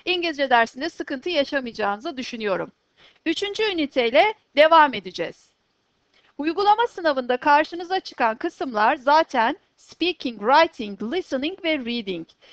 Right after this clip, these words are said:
Kitaplarınızdaki bu bölümleri nasıl çalışacağınızı konuşacağız. Emeğe saygı, videolar devam etsin, hocamıza destek olalım diyorsanız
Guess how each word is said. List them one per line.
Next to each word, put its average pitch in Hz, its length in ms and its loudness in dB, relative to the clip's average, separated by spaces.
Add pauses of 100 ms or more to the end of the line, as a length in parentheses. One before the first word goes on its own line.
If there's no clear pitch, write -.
(120)
Kitaplarınızdaki 359 1160 -2
bu 415 200 -2
bölümleri 233 640 -4 (200)
nasıl 311 340 -4
çalışacağınızı 220 1080 -4 (160)
konuşacağız. 208 800 -4 (520)
Emeğe 427 340 2
saygı, 311 560 4 (220)
videolar 381 520 4
devam 302 340 4
etsin, 269 460 -4 (120)
hocamıza 392 580 2
destek 349 400 -2
olalım 240 420 0
diyorsanız 294 1080 2